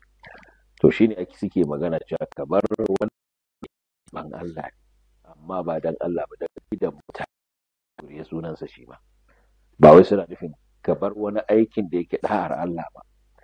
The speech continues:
Mutane suna ta ba da labarin kai mai kaza ne, mai kaza na ɗa'ar Allah. Sai ka bari da kansu. To wannan ba shi ne ake magana a riya ba, ba a cikin abin nan ɗin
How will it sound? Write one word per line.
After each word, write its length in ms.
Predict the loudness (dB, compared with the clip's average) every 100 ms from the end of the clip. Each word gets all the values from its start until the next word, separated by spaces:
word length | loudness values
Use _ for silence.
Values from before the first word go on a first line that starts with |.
| _ _ _ 0 6 6 _ _ -6 -4 -4
Mutane 640 | -10 _ _ _ _ -20 _
suna 280 | -10 -10
ta 120 | -10 -4
ba 180 | -2 -2
da 80 |
labarin 480 | -4 -6 -4 -6 -6 -8
kai 160 | -6
mai 120 | -6 -10
kaza 340 | -14 -10 -10
ne, 80 | -10
mai 220 | -18 -20 _
kaza 220 | -16 -12
na 120 | -8
ɗa'ar 280 | -4 -4 -4
Allah. 280 | -10 -14 -18 -20 _ _ _ -20 _ _ _ _ _
Sai 120 | -20
ka 160 | -10 -8
bari 280 | -2 -2 -2
da 80 | -6
kansu. 300 | -10 -12 -14 _ _ _ _ _ _ _ _ 6
To 100 | 10
wannan 260 | 10 8 0
ba 80 | -14
shi 160 | -20 -16
ne 100 | -14
ake 200 | -14 -16
magana 300 | -18 -16 -16 -18 -20 _ _ -20 _ 4
a 80 | 6
riya 200 | 6 0
ba, 100 | -4 -20 _
ba 240 | 2 2 0 -8
a 20 | _
cikin 300 | -20 -20 -18
abin 200 | -16 -18
nan 100 | -20
ɗin 80 | -20